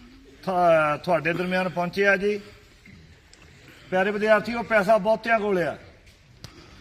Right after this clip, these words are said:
ਅਰਬਾਂ ਪਤੀ ਆ, ਲੱਖਾਂ ਪਤੀ ਆ, ਲੇਕਿਨ ਉਹਨਾਂ ਦੀ ਕਿਸਮਤ 'ਚ ਨਹੀਂ ਵੀ ਇੱਕ ਰੁਪਇਆ ਦਾ ਦਾਨ ਕਰ ਸਕਣ। ਸੋ ਇਹ ਸੰਸਥਾ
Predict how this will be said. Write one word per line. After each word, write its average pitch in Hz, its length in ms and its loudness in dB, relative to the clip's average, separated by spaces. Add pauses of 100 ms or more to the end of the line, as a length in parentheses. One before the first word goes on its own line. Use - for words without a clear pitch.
(320)
ਅਰਬਾਂ 208 280 4
ਪਤੀ 214 300 -4
ਆ, 214 80 2
ਲੱਖਾਂ 208 400 0
ਪਤੀ 202 300 -2
ਆ, 190 140 4 (1200)
ਲੇਕਿਨ 202 580 -2 (920)
ਉਹਨਾਂ 220 260 0
ਦੀ 233 120 -6
ਕਿਸਮਤ 202 560 -4
'ਚ 202 40 -12
ਨਹੀਂ 220 160 -8
ਵੀ 226 200 -4
ਇੱਕ 220 200 -4
ਰੁਪਇਆ 208 340 -2
ਦਾ 208 140 2
ਦਾਨ 180 340 2
ਕਰ 170 200 -2
ਸਕਣ। 139 340 -8 (1700)
ਸੋ 220 220 -4
ਇਹ 240 120 2
ਸੰਸਥਾ 202 500 2